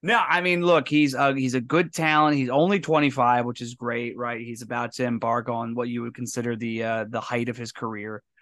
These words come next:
at least athletically and, and physically. Um, I, yeah, with, especially with that statement, it really seems to me like the Ducks are looking forward to we, exactly what you said,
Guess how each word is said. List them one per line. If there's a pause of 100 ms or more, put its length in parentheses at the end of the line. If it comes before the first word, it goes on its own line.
(200)
at
least
athletically
and,
and
physically. (420)
Um, (120)
I,
yeah,
with,
especially
with
that
statement,
it
really
seems
to
me
like
the
Ducks
are
looking
forward
to
we,
exactly
what
you
said,